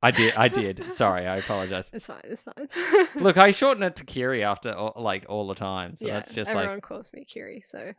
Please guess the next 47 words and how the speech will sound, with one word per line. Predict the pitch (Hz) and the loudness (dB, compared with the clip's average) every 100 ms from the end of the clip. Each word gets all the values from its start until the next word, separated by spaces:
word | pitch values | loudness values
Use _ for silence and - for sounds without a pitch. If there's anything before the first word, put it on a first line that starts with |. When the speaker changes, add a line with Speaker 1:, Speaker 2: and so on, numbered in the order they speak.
| _ _ _ | _ _ _
Speaker 1:
Well, | 143 143 | 6 6
you | 143 151 143 | 2 0 0
know, | 110 | 0
you, | 120 165 185 | 0 0 0
you | 135 151 | -4 -6
pronounce | 156 139 120 113 | -2 0 -2 -4
it | |
like | 110 107 110 | -6 -4 -2
I | 107 | -4
can't | 101 95 | -4 -6
even | 87 | -10
hear | 87 104 98 | -10 -8 -8
it. | 92 - | -8 2
<laughs> | |
So, | 320 | 6
Speaker 2:
<laughs> | - - 202 - | 6 10 10 12
Speaker 1:
like, | 226 185 151 110 143 - | 10 8 0 -2 -2 6
that's | 196 165 | 8 8
how | 165 156 - | 8 6 6
I'm | 147 | -2
going. | 123 131 123 113 226 240 185 | 0 0 0 -4 -8 -10 -2
But | 143 | 4
no, | 151 127 | 6 6
that's | 143 | 6
an | 151 | 4
appalling | 135 127 123 120 113 | -2 0 2 2 0
way. | 110 110 113 | -2 -4 -6
Please | - 139 147 | -2 0 0
learn | 147 127 | 0 0
how | 110 117 | 0 -4
to | |
pronounce | - 113 107 113 | -4 -6 -6 -2
names | 113 - | -2 0
<laughs> | |
properly. | - - - 160 | 2 4 6 4
I'm | 143 143 | 4 4
not | 147 151 147 | 4 4 4
encouraging | 143 135 127 127 120 - 104 165 | -2 0 0 0 -4 -8 -2 4
or | 202 | 6
endorsing | 180 156 147 147 143 139 123 113 117 | 4 4 6 6 6 4 0 -2 -2
you | 120 | 2
to | 127 | 2
butcher | 113 113 113 - 110 | 2 2 2 0 -4
names. | 98 90 - - | -2 -4 -10 -14
Speaker 2:
<laughs> | - 208 254 - 277 | -14 -6 -6 -4 2
Speaker 1:
Um, | 131 131 127 123 120 117 117 123 _ - - _ | 6 6 4 2 0 -4 -8 -12 _ -12 -12 _
no. | 156 185 180 | -6 -4 -6